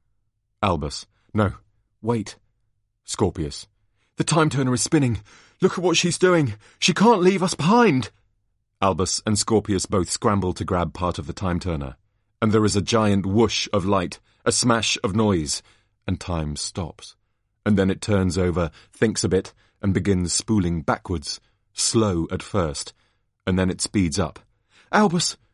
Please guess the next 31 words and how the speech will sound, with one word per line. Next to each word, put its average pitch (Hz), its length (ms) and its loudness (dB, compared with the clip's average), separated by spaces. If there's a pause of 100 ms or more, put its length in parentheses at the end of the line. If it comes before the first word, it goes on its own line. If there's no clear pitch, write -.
(600)
Albus. 80 460 -2 (720)
"What 170 100 -8
have - 120 -6
we 139 80 -4
done?" 160 320 0 (640)
Scorpius. 80 680 -4 (920)
"We 123 100 -2
had 165 280 -6
to 160 80 -2
go 165 220 2
with 147 140 -2
the - 80 -2
time 170 280 0
turner. 139 300 0 (240)
We 170 100 6
had 170 300 -2
to 175 80 -2
try 180 260 2
to 170 120 -2
stop 214 320 0
her." 113 240 -2 (720)
Delphi. 78 400 -2 (460)
"Stop - 500 -2
me? 113 460 0 (600)
How 233 240 -2
do 208 100 0
you 214 100 4
think - 480 -4
you've 147 180 -2
stopped - 560 0
me? 110 260 2